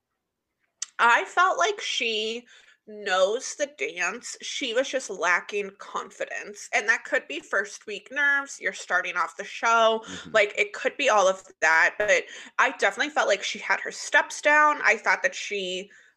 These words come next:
Speaker 1: like, was flowing well. It just, some movements were a little awkward. Almost like she was too far away for him, but I think she just needs confidence.
Speaker 2: Yeah, and it, this first dance,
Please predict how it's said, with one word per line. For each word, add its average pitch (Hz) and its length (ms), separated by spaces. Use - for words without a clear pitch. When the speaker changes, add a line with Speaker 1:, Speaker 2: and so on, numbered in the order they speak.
Speaker 1:
like, 196 220
was - 180
flowing 240 760
well. 277 460
It 233 200
just, - 360
some 208 240
movements 208 420
were 190 120
a 180 80
little 165 260
awkward. 247 720
Almost 254 320
like 415 140
she 311 140
was 220 180
too 220 240
far 190 240
away - 340
for 240 180
him, 294 460
but 254 80
I 220 80
think 254 180
she - 140
just 208 180
needs 175 220
confidence. - 960
Speaker 2:
Yeah, 80 280
and 139 200
it, 120 180
this 147 440
first - 720
dance, 107 720